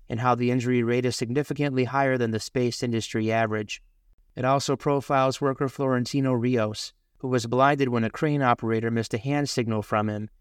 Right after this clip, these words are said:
and mistakenly tried to move beams after they were fixed in place.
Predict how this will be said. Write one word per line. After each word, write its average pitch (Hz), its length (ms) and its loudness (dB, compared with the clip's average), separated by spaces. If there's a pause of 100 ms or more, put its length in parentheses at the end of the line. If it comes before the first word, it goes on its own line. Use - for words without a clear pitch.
and 123 80 -8
mistakenly 127 540 0
tried 123 300 2
to 113 40 -2
move 120 320 0
beams 123 380 0
after 120 220 0
they 113 140 0
were 110 100 0
fixed 120 340 -4
in 110 140 -2
place. 113 500 -2